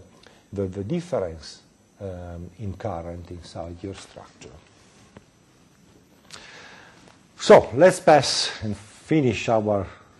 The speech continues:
lecture in, uh, uh, having a look of some experiments that we did here in Politecnico. Uh, first of all, we can analyze this paper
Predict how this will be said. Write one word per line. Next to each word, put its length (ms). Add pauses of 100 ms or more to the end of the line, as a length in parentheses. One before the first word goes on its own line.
(580)
lecture 400 (720)
in, 320
uh, 220 (480)
uh, 600 (240)
having 380
a 60
look 300 (500)
of 240 (180)
some 300
experiments 800
that 420
we 100
did 220
here 480 (360)
in 120
Politecnico. 880 (800)
Uh, 280
first 420
of 140
all, 240
we 580 (280)
can 500 (440)
analyze 600
this 260
paper 760